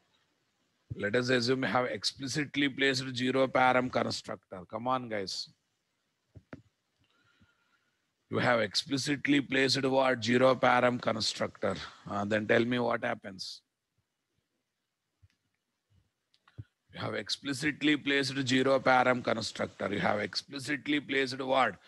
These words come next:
Zero param constructor. Are you understanding my statement, guys?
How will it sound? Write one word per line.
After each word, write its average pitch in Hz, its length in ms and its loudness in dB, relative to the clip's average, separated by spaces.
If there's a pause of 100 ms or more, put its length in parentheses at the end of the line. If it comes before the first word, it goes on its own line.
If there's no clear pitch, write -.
(360)
Zero 131 340 0
param 127 460 4
constructor. 101 720 -4
Are 98 200 2
you 123 100 8
understanding 127 640 4
my 131 100 4
statement, 123 560 0
guys? 123 520 4